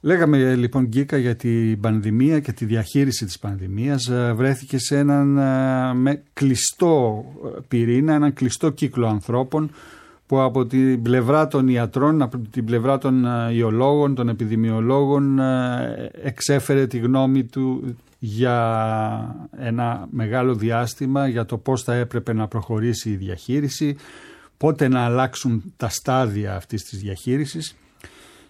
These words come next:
Και φαντάζομαι, ή μάλλον είμαι σίγουρος, ότι, ε, πολλές φορές, ε, τεθήκανε και διλήμματα του τύπου «Τι μπορούμε να πούμε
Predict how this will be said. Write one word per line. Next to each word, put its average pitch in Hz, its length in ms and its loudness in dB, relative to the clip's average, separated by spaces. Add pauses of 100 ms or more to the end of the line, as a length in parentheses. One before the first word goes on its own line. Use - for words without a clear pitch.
(200)
Και - 120 -2
φαντάζομαι, 147 840 2 (120)
ή 143 120 0
μάλλον 135 380 4
είμαι 139 180 2
σίγουρος, 123 520 0
ότι, 117 800 0
ε, 113 720 -2 (220)
πολλές 139 380 2
φορές, 135 500 -2
ε, 135 300 -2
τεθήκανε 156 540 -2
και 147 140 -4
διλήμματα 131 1300 0
του 113 160 -8
τύπου 143 600 0 (360)
«Τι 180 120 2
μπορούμε 143 560 4
να 147 300 0
πούμε 117 560 0